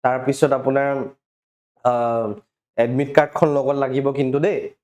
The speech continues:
এডমিট কাৰ্ডখন লগত ৰাখি-, লাগিব। আপোনালোকৰ এডমিট কাৰ্ডখন লগত ৰাখিব কিন্তু দেই, এডমিট কাৰ্ডখন লগত ৰাখিব, লৈ যাব আপোনালোকে ন-, এডমিট কাৰ্ডখন লগত। সেইখিনি বস্তু আপোনাৰ থাকিলে আৰু তাৰপিছত বাকী বিশেষ ইমান বস্তু নালাগে।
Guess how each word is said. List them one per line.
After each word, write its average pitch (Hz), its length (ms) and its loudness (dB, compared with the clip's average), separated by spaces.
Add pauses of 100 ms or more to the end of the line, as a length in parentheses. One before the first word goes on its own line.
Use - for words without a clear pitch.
(160)
এডমিট 127 340 0
কাৰ্ডখন 143 300 2
লগত 131 200 -2
ৰাখি-, 120 280 -4
লাগিব। 117 240 -2
আপোনালোকৰ 120 380 0
এডমিট 127 360 -2
কাৰ্ডখন 139 300 0
লগত 123 280 -2
ৰাখিব 110 340 -4
কিন্তু 92 200 -6
দেই, 175 200 2
এডমিট 110 280 -6
কাৰ্ডখন 123 260 0
লগত 120 260 -2
ৰাখিব, 117 340 -6
লৈ 113 200 0
যাব 107 160 -4
আপোনালোকে 95 400 -6
ন-, 98 180 -6
এডমিট 98 360 -4
কাৰ্ডখন 101 260 -8
লগত। 90 240 -6 (460)
সেইখিনি 143 280 0
বস্তু 143 260 -2
আপোনাৰ 139 240 0
থাকিলে 131 320 0 (480)
আৰু 127 200 2
তাৰপিছত 151 640 0
বাকী 139 340 0
বিশেষ 131 360 0 (100)
ইমান 147 280 0
বস্তু 117 320 -6
নালাগে। 98 380 0